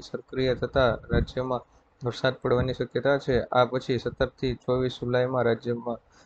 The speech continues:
વરસાદનું જોર વધ-, રહેશે. જ્યારે આજે બાર જુલાઈના રોજ સૌરાષ્ટ્ર અને દક્ષિણ ગુજરાતના મોટાભાગના વિસ્તારમાં વરસાદ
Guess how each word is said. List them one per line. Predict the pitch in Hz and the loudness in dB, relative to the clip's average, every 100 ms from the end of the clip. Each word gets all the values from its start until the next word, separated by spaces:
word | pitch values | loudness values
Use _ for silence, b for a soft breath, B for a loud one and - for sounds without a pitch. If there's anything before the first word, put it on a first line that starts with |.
| _ - | _ -12
વરસાદનું | 120 131 127 131 120 | 2 4 4 0 0
જોર | 127 | 0
વધ-, | 131 123 - _ | 2 0 0 _
રહેશે. | - 127 131 - 117 | -2 2 2 0 -6
જ્યારે | - 127 123 110 104 | -2 2 4 4 2
આજે | - 127 127 117 | -4 -2 0 0
બાર | 113 127 127 | 4 4 4
જુલાઈના | 120 127 127 113 _ _ _ _ _ _ _ - - 131 123 | 0 0 0 -2 _ _ _ _ _ _ _ -18 -6 0 2
રોજ | 123 | 2
સૌરાષ્ટ્ર | - 127 131 127 | 2 2 2 0
અને | 127 123 110 - | -4 -4 -4 -8
દક્ષિણ | - 127 143 131 | -12 -8 -4 -2
ગુજરાતના | 120 127 127 127 127 | 0 2 2 0 -2
મોટાભાગના | 120 120 123 123 127 | -2 0 0 2 0
વિસ્તારમાં | 117 - 127 127 127 | -2 -2 -2 0 0
વરસાદ | 117 113 147 | -2 0 -2